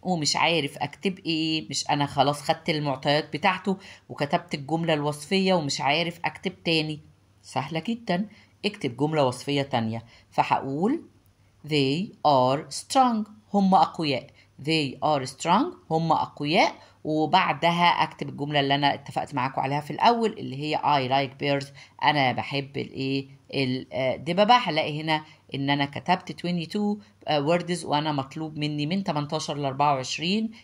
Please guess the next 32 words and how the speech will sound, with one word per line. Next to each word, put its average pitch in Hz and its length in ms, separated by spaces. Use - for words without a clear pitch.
يبقى 147 240
كده 147 300
أنا 139 340
كاتب 131 580
مظبوط. 123 420
جمل 185 300
بسيطة 147 400
وسهلة 202 380
في 180 100
الأول 262 380
وإحنا 196 240
بنتعلم 160 520
لسه 175 260
نكتب 170 280
الباراجراف، 180 800
بعد 160 240
كده 185 320
هنبتدي 156 500
نطولها 139 720
وتبقى، 127 680
آه، 76 300
يعني 135 500
أدسم 147 380
من 127 200
كده 160 240
شوية، 294 440
بس - 200
إحنا 143 200
في - 100
الأول 277 480
لازم 190 520
نتعلم 131 520